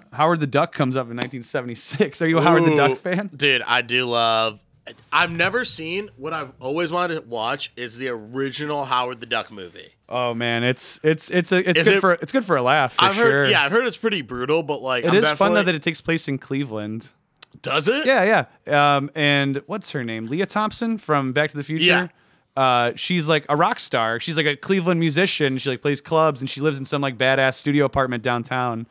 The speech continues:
Speaker 1: So I like that part of it. That was kinda cool.
Speaker 2: And the as a rock star in Cleveland, the best you could do is to fuck a duck.
Speaker 1: Fuck a duck and play the Agora.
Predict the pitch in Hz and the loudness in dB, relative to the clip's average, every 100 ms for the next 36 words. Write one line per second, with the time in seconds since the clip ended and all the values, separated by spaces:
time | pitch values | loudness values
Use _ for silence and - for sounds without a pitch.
0 | _ _ _ - 160 170 180 170 143 151 | _ _ _ 0 4 4 4 2 2 0
1 | - 117 113 113 117 110 110 - 104 113 | -2 -4 -4 -6 -6 -12 -14 -12 -14 -14
2 | _ _ 151 151 151 143 131 135 104 _ | _ _ 2 2 0 -8 -4 -4 -6 _
3 | _ 143 151 156 143 139 151 - 160 151 | _ 0 2 2 2 2 2 0 0 0
4 | 131 139 131 117 110 107 113 - 117 110 | 0 -4 -4 -4 -8 -2 -2 -2 -10 -12
5 | 104 110 104 - 110 - 104 104 95 98 | -8 -8 -8 -10 -14 -10 -10 -10 -12 -12
6 | 95 - - 143 151 135 156 175 - - | -14 -20 -4 -4 -2 2 2 0 -8 -4
7 | 143 135 127 147 151 156 127 120 107 110 | 0 0 0 0 2 2 2 0 -2 -6